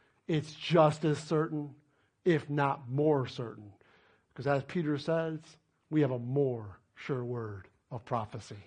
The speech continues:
He's gonna nail his second coming. But do know, those that should have been in the know in that day, where is the promise of his coming?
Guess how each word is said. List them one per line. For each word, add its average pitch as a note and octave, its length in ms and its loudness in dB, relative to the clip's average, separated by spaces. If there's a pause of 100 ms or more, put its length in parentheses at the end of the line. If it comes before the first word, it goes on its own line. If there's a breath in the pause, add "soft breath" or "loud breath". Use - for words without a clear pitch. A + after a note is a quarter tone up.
(800)
He's D3+ 240 -2
gonna C3 280 2
nail A#2+ 580 -4 (300)
his A2 120 -12
second A2+ 300 -14
coming. A2 300 -14 (1800)
But B2+ 200 -12
do B2+ 120 -6
know, C3 440 -2 (1200)
those D3 680 0
that A#2+ 160 -10
should - 440 -4
have C#3 200 -2
been C#3+ 240 2
in D3 180 0
the C#3+ 100 2
know B2+ 520 -2 (1160)
in B2+ 140 -4
that B2+ 260 0
day, A#2+ 420 2 (2750)
where D#4 220 2
is F#3+ 80 0
the F3+ 80 2
promise D3 480 4
of B2+ 80 0
his A#2 160 -6
coming? G#2 360 -6